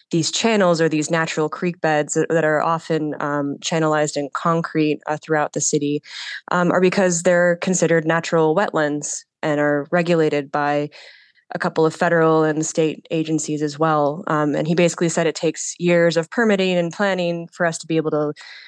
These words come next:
actually move equipment in there and to take the, the vegetation out and the trees out. And that's something, those sort of vegetation-filled channels were what the,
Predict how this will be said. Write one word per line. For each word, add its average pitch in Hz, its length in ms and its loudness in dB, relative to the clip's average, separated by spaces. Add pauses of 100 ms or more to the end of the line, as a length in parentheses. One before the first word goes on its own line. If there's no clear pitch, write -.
(160)
actually 170 280 2
move 165 220 4
equipment 160 380 0
in 156 140 4
there 156 280 2
and 151 220 -2
to 165 100 -14
take - 360 -4
the, 143 440 0 (220)
the 147 160 -10
vegetation 170 640 2
out 156 240 2
and 151 100 0
the 147 60 -2
trees 185 320 0
out. 156 180 2
And 165 120 0
that's - 320 -4 (600)
something, 185 520 0 (140)
those 175 140 0
sort 170 120 -4
of 151 80 -6
vegetation-filled 160 920 -2
channels 160 420 0
were 151 200 -4
what 151 160 -2
the, 151 240 -2